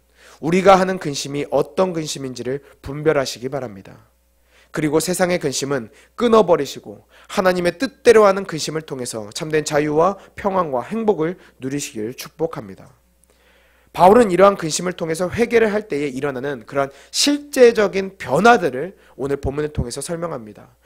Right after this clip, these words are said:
그냥 내적인 변화만 일어나는 것이 아니라 외적으로 참된 회개는 여러 가지 변화들을 이끌어가게 된다라는 것입니다.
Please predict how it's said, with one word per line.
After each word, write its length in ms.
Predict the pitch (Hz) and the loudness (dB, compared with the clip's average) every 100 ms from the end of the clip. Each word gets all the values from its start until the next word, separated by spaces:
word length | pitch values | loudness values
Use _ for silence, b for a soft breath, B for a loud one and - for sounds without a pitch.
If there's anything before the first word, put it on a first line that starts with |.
| b b | b b
그냥 340 | - 190 214 165 | 0 2 2 2
내적인 580 | 160 185 - 247 226 | 0 0 4 4 4
변화만 420 | 226 151 151 170 131 | -6 -6 -4 -4 -4
일어나는 360 | 139 151 156 | -6 -6 -6
것이 180 | 160 151 | -8 -8
아니라 220 | 123 117 | -8 -8
외적으로 680 | 107 156 196 - 226 190 202 | 0 2 2 0 0 2 -2
참된 360 | 202 208 208 | -4 -6 -6
회개는 300 | 196 160 170 190 B - | -6 -4 -6 -8 B 0
여러 160 | 135 | 0
가지 180 | 139 147 | 2 -2
변화들을 680 | 147 - 135 196 196 151 185 B - | -6 -2 2 4 4 2 0 B -8
이끌어가게 720 | 190 - 208 202 170 139 131 | -8 -2 2 2 2 -2 -4
된다라는 400 | 120 117 117 143 | -6 -8 -8 -8
것입니다. 420 | 156 110 98 | -10 -12 -20